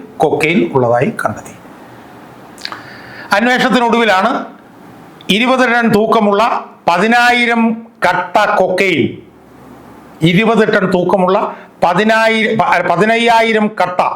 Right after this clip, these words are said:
പതിനയ്യായിരം കട്ടകളായിട്ട് ഇരുപത് ടൺ തൂക്കമുള്ള കൊക്കെയ്ൻ കണ്ടുപിടിച്ചു. ഏതാണ്ട് എണ്ണായിരത്തി അഞ്ഞൂറ് ചില്ലുവാനം കോടി രൂപയുടെ. അപ്പോ ഒരാഴ്ച നീണ്ടുനിന്ന അന്വേഷണത്തിനൊടുവിൽ പതിനയ്യായിരം കട്ട കൊക്കെയ്ൻ, അതായത് എണ്ണായിരത്തി അഞ്ഞൂറ്റി ചില്ലുവാനം കോടി രൂപ വിലയുള്ള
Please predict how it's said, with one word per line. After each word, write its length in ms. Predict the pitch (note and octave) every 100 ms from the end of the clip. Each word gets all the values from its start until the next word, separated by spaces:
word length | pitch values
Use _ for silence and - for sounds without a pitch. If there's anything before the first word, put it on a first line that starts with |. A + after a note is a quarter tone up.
| - - _ D#3
പതിനയ്യായിരം 500 | G3 G#3+ G#3+ G#3 E3+
കട്ടകളായിട്ട് 640 | E3 G3+ G3+ F#3+ F3 G#3+ A#3+ - - -
ഇരുപത് 360 | F#3 A3 G3
ടൺ 80 | G3 E3+
തൂക്കമുള്ള 580 | F3+ F3+ F3 F#3+ A#3+ - -
കൊക്കെയ്ൻ 460 | - D#3 E3+ D#3+ D3
കണ്ടുപിടിച്ചു. 400 | B2+ B2+ A#2 A#2+ A#2 - -
ഏതാണ്ട് 280 | E3+ E3+ D#3+
എണ്ണായിരത്തി 600 | G3 D3+ D3 D#3 D#3+ D3+
അഞ്ഞൂറ് 640 | D#3 C#3+ D3 F3 E3+ - -
ചില്ലുവാനം 420 | D3 C3+ B2+ E3 - - -
കോടി 220 | C3+ A2+
രൂപയുടെ. 260 | A2 G2+ - - -
അപ്പോ 220 | E3+ G#3+
ഒരാഴ്ച 360 | G3+ B3 B3 C4
നീണ്ടുനിന്ന 640 | B3 A#3 B3 B3 B3 B3
അന്വേഷണത്തിനൊടുവിൽ 1120 | A3 A3 A3+ G#3 A3+ A3 G3+ E3+ G3+ C4+ G4+ - _ -
പതിനയ്യായിരം 920 | D#3+ G#3 A#3 A#3+ B3 A#3+ A#3+ A#3+ A#3+ F#3+
കട്ട 240 | F#3+ - G#3 G#3 - - - - - - - -
കൊക്കെയ്ൻ, 640 | E3+ F3 G3 E3+ - - -
അതായത് 220 | F3 F#3+
എണ്ണായിരത്തി 540 | F3 G3 A3 A#3 A3+
അഞ്ഞൂറ്റി 300 | G#3 G#3+ G#3
ചില്ലുവാനം 540 | G#3 G3 F#3 G3+ G3+ G3
കോടി 320 | F#3 F#3+ F#3+
രൂപ 220 | F#3 F#3
വിലയുള്ള 520 | E3 E3 E3+ F#3 G#3